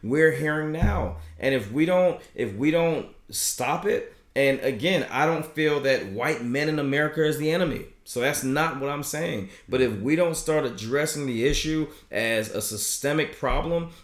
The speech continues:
and we don't start looking at the real underlying problem, which is we have a large amount of predominantly white men that seem to be very angry or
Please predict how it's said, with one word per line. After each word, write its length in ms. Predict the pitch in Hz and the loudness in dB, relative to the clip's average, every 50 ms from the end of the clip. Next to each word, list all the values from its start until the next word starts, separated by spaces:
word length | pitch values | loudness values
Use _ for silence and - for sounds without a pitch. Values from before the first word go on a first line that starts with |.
| - - | -10 -4
and 400 | - 120 120 113 113 98 90 101 | -2 -2 0 0 -2 -4 -4 -2
we 100 | 117 131 | 0 0
don't 200 | 139 147 143 139 | 0 0 -2 -2
start 320 | - - 143 135 117 101 104 | -2 0 2 2 2 2 0
looking 400 | 110 131 139 135 139 135 135 127 | 0 0 0 0 0 -2 -2 -2
at 140 | 120 - | -2 -2
the 100 | - 104 | -2 -4
real 600 | 101 98 101 113 131 139 139 143 143 139 139 135 135 - - _ _ _ | -4 -4 -2 2 4 4 6 6 6 4 2 2 0 -6 -16 _ _ _
underlying 640 | 113 131 139 139 139 135 139 139 135 135 135 131 123 | -2 0 2 2 2 2 0 0 0 0 0 -2 -2
problem, 580 | 120 - - 131 131 131 127 131 139 135 131 117 | -4 -4 -2 -2 0 0 0 -2 -2 -2 -2 -2
which 180 | 113 113 - - | -4 -4 -4 -4
is 400 | 113 110 107 104 104 101 - - - _ | -2 0 0 0 0 -2 -6 -14 -16 _
we 200 | 85 101 131 135 | -4 -2 2 2
have 260 | 135 127 120 113 95 - | 4 4 4 2 2 0
a 240 | - 104 104 98 87 | -2 -2 -2 -2 -4
large 680 | 87 90 87 92 104 123 131 135 135 135 135 131 - - - | -6 -8 -8 -4 -2 0 0 2 2 2 0 0 -2 -6 -6
amount 480 | - 113 113 113 120 123 123 123 - - | -4 -4 -2 -2 -2 -2 -2 -2 -4 -6
of 120 | 120 - - | -8 -8 -8
predominantly 560 | - 92 85 107 107 117 123 120 120 117 107 | -10 -10 -8 -6 -6 -4 -4 -4 -4 -4 -4
white 320 | 101 104 110 110 - - | -4 -4 -4 -4 -4 -6
men 280 | 90 101 104 104 107 101 | -6 -4 -4 -4 -4 -4
that 140 | 95 78 - | -6 -8 -8
seem 240 | - - 113 107 104 | -6 -6 -4 -4 -4
to 60 | 98 | -4
be 140 | 95 92 90 | -4 -6 -6
very 400 | 85 87 98 101 107 107 104 104 | -6 -6 -4 -4 -4 -4 -4 -4
angry 440 | 107 117 127 131 143 151 156 160 | -4 -6 -6 -6 -4 -4 -4 -4
or 0 | 156 | -6